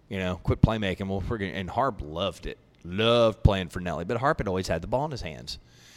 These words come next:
So he was like, "Man, that was fun." But Harp had buy-in.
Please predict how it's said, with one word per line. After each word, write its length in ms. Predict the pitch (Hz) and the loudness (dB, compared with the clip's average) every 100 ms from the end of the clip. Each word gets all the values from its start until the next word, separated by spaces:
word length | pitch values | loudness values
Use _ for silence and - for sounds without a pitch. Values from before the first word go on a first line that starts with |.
| - - | -20 -6
So 320 | - 113 104 | 2 4 6
he 100 | 113 | 4
was 120 | 101 | 2
like, 160 | 90 90 | -2 0
"Man, 220 | 131 156 | 0 0
that 140 | 127 | -2
was 140 | 143 - | -4 -4
fun." 440 | - 127 90 65 - | -2 -2 -2 -8 -4
But 140 | 117 | -2
Harp 260 | 107 113 - | 0 2 2
had 200 | 95 85 | 0 0
buy-in. 480 | 87 90 73 50 | 0 0 -4 -10